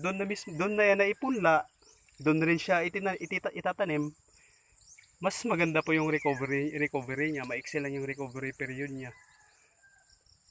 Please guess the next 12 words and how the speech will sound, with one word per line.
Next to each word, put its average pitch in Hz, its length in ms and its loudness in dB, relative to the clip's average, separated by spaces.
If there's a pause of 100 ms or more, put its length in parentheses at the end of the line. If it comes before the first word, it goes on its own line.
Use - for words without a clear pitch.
(560)
Na, 135 160 -2 (160)
kumbaga, 147 320 2
nakaka-adapt 139 640 0
na 139 80 0
siya 139 160 0
kaagad. 123 400 0 (1900)
Unlike 143 400 4
nung 147 240 4 (480)
galing 139 240 2
sa 147 160 -2
ibang 135 240 -2
lugar, 127 400 0